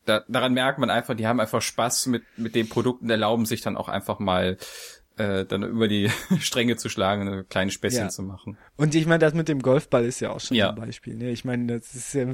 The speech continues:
Speaker 2: wel-, welcher Profikiller <laughs> bringt sein Opfer um, indem der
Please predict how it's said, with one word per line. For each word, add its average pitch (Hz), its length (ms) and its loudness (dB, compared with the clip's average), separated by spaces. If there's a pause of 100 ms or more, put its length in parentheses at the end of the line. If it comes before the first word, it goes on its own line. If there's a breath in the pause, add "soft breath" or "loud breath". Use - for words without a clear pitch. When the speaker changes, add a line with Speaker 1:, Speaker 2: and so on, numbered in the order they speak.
Speaker 2:
wel-, 120 240 2
welcher 139 340 6
Profikiller 131 920 0
<laughs> 113 40 -18
bringt 196 300 8
sein 220 320 12
Opfer 156 400 10
um, 156 220 4
indem 175 360 8
der 147 140 2